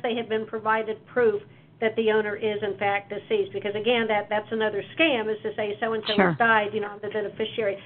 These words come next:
Speaker 1: So before a mutual fund would treat an account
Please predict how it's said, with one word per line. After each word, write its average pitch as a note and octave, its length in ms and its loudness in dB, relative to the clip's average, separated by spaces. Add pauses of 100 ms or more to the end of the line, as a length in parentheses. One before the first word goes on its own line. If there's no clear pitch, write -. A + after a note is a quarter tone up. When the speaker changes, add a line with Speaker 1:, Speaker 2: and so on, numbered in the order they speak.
(320)
Speaker 1:
So A#3+ 200 6
before C4+ 500 2
a A3+ 320 0
mutual A#3+ 320 -8
fund B3 300 -2 (440)
would A#3+ 180 4
treat D4 280 0
an A#3+ 340 2
account B3 400 -2